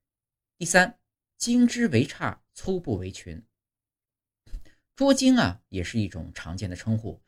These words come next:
是一种谦称。捉是我的意思，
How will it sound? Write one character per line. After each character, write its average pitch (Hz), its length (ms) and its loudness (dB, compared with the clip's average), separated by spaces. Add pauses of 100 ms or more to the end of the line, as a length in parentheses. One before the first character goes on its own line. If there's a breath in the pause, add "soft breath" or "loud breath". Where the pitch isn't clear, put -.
是 - 160 -8
一 90 60 -2
种 78 240 -12
谦 180 260 -6
称。 - 240 -4 (560)
捉 240 440 0
是 - 280 -10 (100)
我 - 260 -16
的 107 60 -6
意 135 140 -6
思， - 220 -8